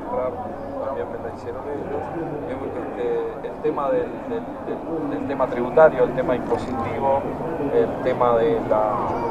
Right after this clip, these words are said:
los temas vinculados a las infraestructuras, los encadenamientos productivos,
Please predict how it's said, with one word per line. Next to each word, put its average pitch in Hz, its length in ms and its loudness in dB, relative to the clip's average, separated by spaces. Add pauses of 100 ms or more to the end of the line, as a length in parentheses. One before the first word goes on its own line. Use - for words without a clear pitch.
(300)
los - 80 -4
temas 120 240 4
vinculados 120 760 8
a 113 220 6
las 110 320 4
infraestructuras, 139 1000 0 (100)
los 120 180 4
encadenamientos 117 800 4
productivos, 131 680 0